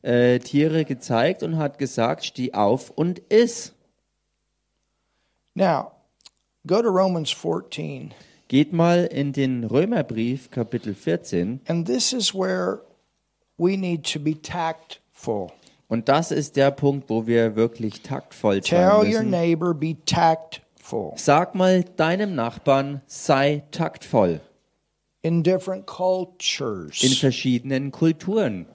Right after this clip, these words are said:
Speaker 2: You can be tactful without compromising.
Speaker 1: Du kannst taktvoll sein, ohne Kompromisse zu machen.
Speaker 2: In Romans fourteen,
Speaker 1: Im Römerbrief Kapitel vierzehn,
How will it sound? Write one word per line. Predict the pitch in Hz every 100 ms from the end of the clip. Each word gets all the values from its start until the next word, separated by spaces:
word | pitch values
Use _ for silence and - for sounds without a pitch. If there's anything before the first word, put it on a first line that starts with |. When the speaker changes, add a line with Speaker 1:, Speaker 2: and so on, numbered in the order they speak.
| _ -
Speaker 2:
You | 156
can | 160 190 180
be | 160 156 -
tactful | 196 202 214 - - 147 156 175
without | 160 - 165 170 -
compromising. | - 190 220 196 170 147 127 110 104 92 95 87 _
Speaker 1:
Du | 127
kannst | 151 151 143 -
taktvoll | 127 127 - 156 160
sein, | 165 156 151 - -
ohne | 156 143 117 123
Kompromisse | - 120 135 147 190 - 190
zu | -
machen. | 113 95 85 80 67 _ _ _ _ _ _ _ _ _ _ _ _ _ _ _ _ _ _ _ _ _ _ _ _ _ _ _ _ _ _ _ _ _ _ _ _ _ _ _ _ _ _ _ _ -
Speaker 2:
In | 190
Romans | 196 214 220 202 -
fourteen, | 190 202 202 - 175 180 131 101 -
Speaker 1:
Im | 127
Römerbrief | 147 196 202 196 165 175 -
Kapitel | 170 165 156 147
vierzehn, | - 98 - 123 147